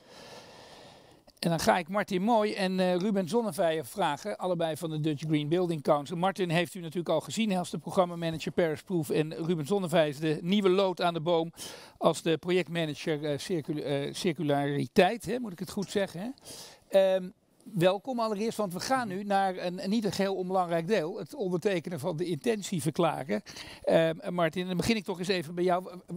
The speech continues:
w-, wat doe je eigenlijk op het moment dat je de intentieverklaring ondertekent? Want er zijn natuurlijk heel veel mensen, hè, die hebben al getekend, sommigen komen hier tekenen, maar anderen zullen misschien denken, "Ja, wil ik wel tekenen," maar wa-, wat onderteken je eigenlijk?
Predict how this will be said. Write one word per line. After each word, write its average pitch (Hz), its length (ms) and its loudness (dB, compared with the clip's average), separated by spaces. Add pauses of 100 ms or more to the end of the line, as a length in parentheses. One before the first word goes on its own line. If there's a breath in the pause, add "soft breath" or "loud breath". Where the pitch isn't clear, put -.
(160)
w-, 190 160 -2
wat 208 140 2
doe 269 100 0
je 277 80 8
eigenlijk 220 320 2
op 196 100 -4
het 208 80 0
moment 220 180 0
dat 196 100 -4
je 202 60 -4
de 196 80 -4
intentieverklaring 147 960 0
ondertekent? 151 720 -4
Want 147 40 -6
er 165 80 -2
zijn 180 120 -4
natuurlijk 175 120 -4
heel 214 200 0
veel 175 100 -2
mensen, 156 180 -2
hè, 175 100 -2
die 170 140 -2
hebben 220 180 2
al 185 60 -8
getekend, 202 400 -2
sommigen 165 320 -4
komen 170 240 0
hier 190 160 -2
tekenen, 208 420 -2 (280 loud breath)
maar 196 160 0
anderen 196 320 -2
zullen 185 220 0
misschien 196 260 -4
denken, 190 260 -2
"Ja, 214 140 2
wil 165 100 -4
ik 151 80 -6
wel 143 140 -4
tekenen," 208 380 -4
maar 196 100 -2
wa-, 190 140 -2
wat 208 200 -4
onderteken 202 500 -4
je 139 80 -6
eigenlijk? 143 380 -12